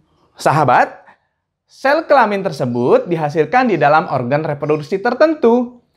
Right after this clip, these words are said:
Lalu, apa saja organ yang menyusun sistem reproduksi pada laki-laki maupun pada perempuan?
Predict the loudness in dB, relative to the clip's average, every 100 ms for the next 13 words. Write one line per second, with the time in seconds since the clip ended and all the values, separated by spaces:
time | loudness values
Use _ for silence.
0 | _ -4 0 2 4 4 4 4 2 0
1 | -2 -2 -2 -4 0 2 4 2 -2 -2
2 | -4 -4 -6 -6 -10 -8 -8 -8 -8 -4
3 | -2 -2 -2 -4 -4 -2 -2 0 2 4
4 | 4 2 0 0 0 -2 -6 -4 -2 -2
5 | -4 -6 -2 2 4 4 4 0 -8 -12
6 | -6 -4 -4 -4 -2 2 2 2 -4 -14